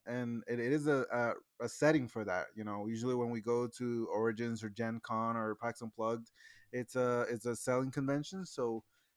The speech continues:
it's a little more hectic when it comes to, to that. But this one is, like, a ten-day convention. Um,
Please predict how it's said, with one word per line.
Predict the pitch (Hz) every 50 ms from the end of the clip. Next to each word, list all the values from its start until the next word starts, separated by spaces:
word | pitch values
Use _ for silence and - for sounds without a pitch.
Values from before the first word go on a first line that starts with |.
| _ -
it's | 127 123 123 117 - -
a | 131 123
little | 123 127 139 139 139 139
more | 131 139 139 127
hectic | 113 131 131 139 - - 170 160 160 -
when | 147 147 147
it | 147 -
comes | - 156 156 160 160 151 - - -
to, | - 165 160 160 151 -
to | - 160
that. | 147 156 160 151
But | 131 123 113 113
this | 135 160 -
one | 180 160 135
is, | 127 117 -
like, | 123 113 107
a | 113 104 -
ten-day | - - 143 143 143 135 117 120 123 131 127 113
convention. | - 110 104 101 107 110 110 - - - 113 - - _ _ - - - _ _ _ -
Um, | 113 117 113 113 113 110 107 107 107 104 104